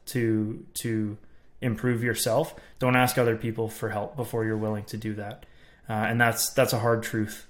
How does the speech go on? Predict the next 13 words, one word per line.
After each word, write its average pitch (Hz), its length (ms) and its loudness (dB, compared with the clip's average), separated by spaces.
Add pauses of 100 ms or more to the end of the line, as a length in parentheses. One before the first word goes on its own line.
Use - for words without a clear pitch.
that, 113 360 -4
that - 180 -6
some 107 220 -4
people 110 240 -6
might 110 180 -4
need 107 200 -4
to 110 60 -10
hear. 107 360 -8 (1600)
But 123 80 2
with 156 240 6
that, 110 440 2
if - 160 -2
you 107 240 -2